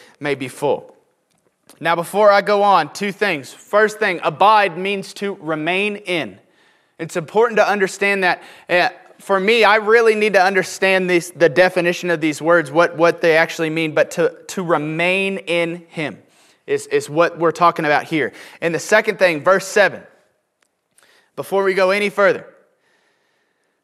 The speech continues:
God is not a vending machine. Verse seven is so oftentimes misunderstood.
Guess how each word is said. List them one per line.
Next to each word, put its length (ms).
God 320
is 160
not 200
a 60
vending 340
machine. 440
Verse 240
seven 360
is 200
so 680
oftentimes 760
misunderstood. 800